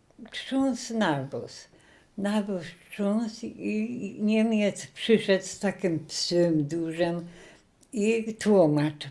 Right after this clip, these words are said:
bo on nic nie umiał po polsku, ten Niemiec, tylko tłumacz. I proszę ciebie, ten tłu-, on tłumaczy, czy, gdzie pistolet,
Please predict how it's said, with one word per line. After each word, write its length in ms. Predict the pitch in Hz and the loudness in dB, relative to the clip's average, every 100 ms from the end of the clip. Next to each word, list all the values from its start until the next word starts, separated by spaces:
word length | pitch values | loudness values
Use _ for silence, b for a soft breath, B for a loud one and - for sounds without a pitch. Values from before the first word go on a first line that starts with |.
| - | 2
bo 140 | 196 | 2
on 240 | 208 202 | 4 2
nic 280 | 233 285 - | 2 2 0
nie 200 | 214 247 | 0 0
umiał 360 | 254 247 226 220 | 2 2 0 0
po 160 | 226 | 0
polsku, 560 | 220 226 180 160 - 175 | 4 6 6 2 -4 -4
ten 280 | 170 156 160 | 2 2 2
Niemiec, 400 | 160 156 147 147 - B B B | 2 2 0 -2 -10 B B B
tylko 380 | 214 220 226 226 | 0 2 2 2
tłumacz. 720 | 226 226 175 160 143 143 - b b b - | 2 2 2 0 -2 -4 -12 b b b -4
I 100 | 220 | -2
proszę 520 | 202 202 190 196 190 | 2 0 2 2 2
ciebie, 580 | - 220 202 196 190 - 190 _ b b b _ | 4 4 2 4 4 2 -8 _ b b b _
ten 340 | - 214 202 196 | 0 2 4 0
tłu-, 560 | - 196 - 220 202 202 208 | -4 -8 -6 -4 -2 0 2
on 180 | 220 214 - - | 2 0 -4 -2
tłumaczy, 840 | 202 180 190 185 - 220 220 214 - - - - | 0 2 2 2 2 2 2 0 -6 -18 -20 -6
czy, 180 | 208 | -4
gdzie 420 | 196 180 175 214 202 | -4 -6 8 8 8
pistolet, 1200 | - 254 233 - 302 269 240 170 156 151 - | 2 0 0 0 2 4 6 6 6 2 -6